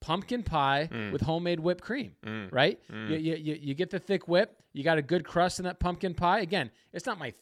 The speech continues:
Speaker 1: favorite thing. It's not a Pizookie. It's, it's, it's not a chocolate chip cookie on a skillet <laughs> with, with, with, with vanilla ice cream on the side. Let's not, you know, it's not, it's not anything crazy like that. But it's a solid dessert to end the night, and I'm looking forward to watching this game. I absolutely am.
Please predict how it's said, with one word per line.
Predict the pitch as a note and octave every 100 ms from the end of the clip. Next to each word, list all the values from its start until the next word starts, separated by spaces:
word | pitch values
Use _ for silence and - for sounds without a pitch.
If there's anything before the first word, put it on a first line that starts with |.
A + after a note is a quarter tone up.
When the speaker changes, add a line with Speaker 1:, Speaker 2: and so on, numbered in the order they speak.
| _
Speaker 1:
favorite | C3 D#3 F#3 B2+
thing. | A#2 A2+
It's | C3+ G3
not | E3+
a |
Pizookie. | - B2+ G2 C#3+ F#3+ - A2 A2 -
It's, | D3+ F3+
it's, | D#3
it's | G#3 D3
not | G3 D3
a |
chocolate | - E3+ D3+ C#3+
chip | C3
cookie | F3+ D3+
on | C#3+
a | A#2+
skillet | - - E3+ C#3+ C3+ -
<laughs> | -
with, | D3 D3 -
with, | D3 C#3+
with, | D3 C#3+ -
with | D3+ D3 C3
vanilla | D#3 D3+
ice | B2 F#3 -
cream | C3
on | A2+
the | G2+
side. | A2+ G#2+ C3
Let's | D3+ -
not, | E3+ C#3+ -
you | D#3+ C#3
know, | A#2+ - - -
it's | D#3+
not, | F3+ C#3+ _ _
it's | -
not | A3
anything | F3 C#3
crazy | - D3+ E3+
like | C#3+ A2
that. | C#3+ E3+ A#2 _ _ -
But | A3
it's | A3
a |
solid | G3+ - F#3 F#3 G3+ G#3+ G3+ _
dessert | F#3 D#3+ E3 D#3 - -
to | D#3
end | D#3
the | F#3
night, | C3 C#3 F3 _ _ -
and | D#3 D#3 D#3+
I'm | F3+
looking | A3 G3
forward | A3
to | G#3
watching | B3+ D#4+ C#3
this | A#2
game. | A2 A2+
I |
absolutely | D3 - F3+
am. | C3